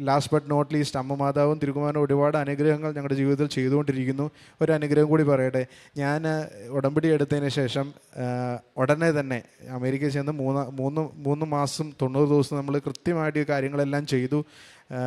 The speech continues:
ഒരു ടെസ്റ്റ് ഡോസ് എന്ന പോലെ ഞാനവിടെ ക്രിക്കറ്റ് കളിക്കുന്ന ഒരു ശീലമുണ്ട് എനിക്ക്.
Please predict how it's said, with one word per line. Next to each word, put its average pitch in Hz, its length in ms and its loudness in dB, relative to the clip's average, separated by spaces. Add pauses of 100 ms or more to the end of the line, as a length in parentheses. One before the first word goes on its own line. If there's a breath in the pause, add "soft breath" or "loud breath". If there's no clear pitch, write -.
(560)
ഒരു 156 220 2
ടെസ്റ്റ് 160 360 2
ഡോസ് 180 260 6
എന്ന 151 140 -2
പോലെ 143 200 2
ഞാനവിടെ 143 380 -2
ക്രിക്കറ്റ് 147 380 -2
കളിക്കുന്ന 147 360 0
ഒരു 139 120 0
ശീലമുണ്ട് 131 460 -2
എനിക്ക്. 110 260 -6